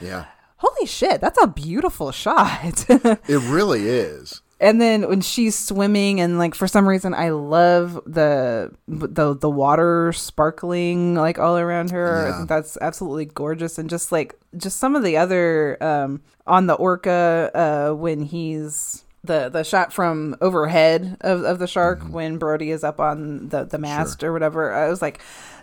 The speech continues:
Speaker 2: "That's, oh, that's just, that's brilliant." And then
Speaker 1: There's
Speaker 2: the, the famous one of, you know, going through the, the, the jaws that's on display in Quint's office,
Speaker 1: Right.
Speaker 2: you know, there's, there's
Speaker 1: Mm-hmm.
Speaker 2: that. And I was like, "Damn, this is," I, I, I don't know why. Like, I always kinda knew, it's something, something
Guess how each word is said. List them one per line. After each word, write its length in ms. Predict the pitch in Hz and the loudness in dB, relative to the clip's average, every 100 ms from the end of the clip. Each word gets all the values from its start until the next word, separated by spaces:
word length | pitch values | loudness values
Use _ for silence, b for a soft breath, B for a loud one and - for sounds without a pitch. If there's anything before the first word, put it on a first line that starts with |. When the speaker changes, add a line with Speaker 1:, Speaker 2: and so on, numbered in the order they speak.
| B - | B -4
Speaker 2:
"That's, 280 | 233 - - | -4 -4 -6
oh, 220 | 190 143 | -2 -2
that's 200 | 151 214 | -2 -6
just, 260 | 269 233 - | -8 -8 -8
that's 160 | 156 - | -10 -8
brilliant." 440 | 139 160 151 151 | -4 0 0 0
And 120 | 190 | 2
then 80 | 208 | 2
Speaker 1:
There's 180 | 190 - | 0 -4
Speaker 2:
the, 80 | 185 | -4
the 100 | 190 | -4
famous 520 | - 202 208 202 185 | 2 4 6 4 2
one 240 | 185 185 | 0 0
of, 100 | 180 | -2
you 80 | 180 | -2
know, 100 | 175 | -2
going 340 | 165 165 170 160 | 0 -2 -2 -8
through 680 | - 151 160 160 160 156 151 - | -6 0 2 4 4 2 -4 -10
the, 260 | 156 143 | -6 -4
the, 400 | - 143 135 139 139 - | -4 -4 -2 -4 -10 -20
the 160 | - 147 | -10 -6
jaws 320 | 139 147 143 | -2 0 0
that's 160 | 143 135 | -4 -4
on 100 | 147 | -4
display 400 | 139 - 143 143 | -6 -4 -4 -2
in 120 | 139 | -4
Quint's 560 | 135 156 139 135 - - _ _ | -6 -6 -6 -6 -10 -14 _ _
office, 260 | - 147 - | -4 -2 0
Speaker 1:
Right. 240 | - 185 | 0 0
Speaker 2:
you 40 | 156 | -2
know, 120 | 131 | -4
there's, 260 | 131 127 120 | -6 -8 -4
there's 160 | 165 160 | -2 0
Speaker 1:
Mm-hmm. 80 | 151 | 0
Speaker 2:
that. 340 | 147 147 - B B B B | 2 2 0 B B B B
And 100 | - | -2
I 40 | 180 | -2
was 140 | 190 | -2
like, 240 | 170 - - b b _ - | -4 -4 -12 b b _ -8
"Damn, 260 | 262 330 | -4 -2
this 200 | 175 208 | 0 0
is," 180 | 330 277 | -2 -2
I, 140 | - - | 2 2
I, 240 | - 180 | 4 4
I 40 | 220 | 4
don't 140 | 269 | 6
know 140 | 302 302 | 6 8
why. 280 | 269 170 165 | 8 8 6
Like, 180 | 185 | 4
I 120 | 185 202 | 6 6
always 300 | 254 175 - | 4 2 -2
kinda 240 | - 156 | -4 -2
knew, 280 | 156 180 220 | 0 0 2
it's 140 | 208 | 4
something, 220 | 285 247 | 4 4
something 320 | 247 320 320 | 2 2 4